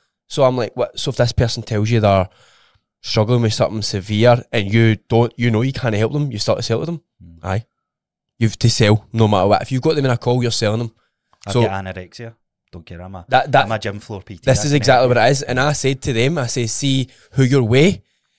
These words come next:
Speaker 1: Never done that. They don't, they, they see these sleazy tactics. They don't actually do them themselves. Do you know what I mean? They never done them as a P T
Speaker 2: Mm.
Speaker 1: 'cause they know, they, they,
Speaker 2: I
Speaker 1: if
Speaker 2: know
Speaker 1: you're
Speaker 2: it didn't work.
Speaker 1: I, no, but if you're on the phone to somebody and you're listening to their problems,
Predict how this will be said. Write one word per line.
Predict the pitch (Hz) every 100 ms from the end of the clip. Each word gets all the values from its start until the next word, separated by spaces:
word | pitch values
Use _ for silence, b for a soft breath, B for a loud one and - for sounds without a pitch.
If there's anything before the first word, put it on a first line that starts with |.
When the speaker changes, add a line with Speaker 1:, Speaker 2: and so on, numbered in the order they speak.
| _
Speaker 1:
Never | - 165 156 185
done | 139 120 131
that. | 143 - _ _ _ _ _ _ _
They | 139 156
don't, | 127 151 156
they, | 131 131
they | 131 139 151
see | - 156
these | 147 131
sleazy | 143 139 127
tactics. | 131 131 - 170 -
They | 143
don't | 165 160
actually | 151 131 143
do | 135 123
them | 120 120
themselves. | 117 110 107 113 - - _ _ _ _
Do | -
you |
know | 139
what | 120
I |
mean? | 123 151
They | 143 147
never | 170 190
done | 151 131
them | 151 165
as | 160
a |
P | 160 170
T | - 180 151 _ _ _
Speaker 2:
Mm. | 85 -
Speaker 1:
'cause | 165 127
they | 165
know, | 175 139 147 -
they, | 160 - - -
they, | 151 151 165 _
Speaker 2:
I | -
Speaker 1:
if | 117
Speaker 2:
know |
Speaker 1:
you're | 180
Speaker 2:
it |
didn't | - 110
work. | 92 110 _ _
Speaker 1:
I, | 190 180 -
no, | 220
but | 190 - - -
if | -
you're | 214
on |
the | 233
phone | - 147
to | -
somebody | 202 196
and | 180
you're | 143
listening | 123 123 151 131
to |
their | 113
problems, | 107 113 139 180 -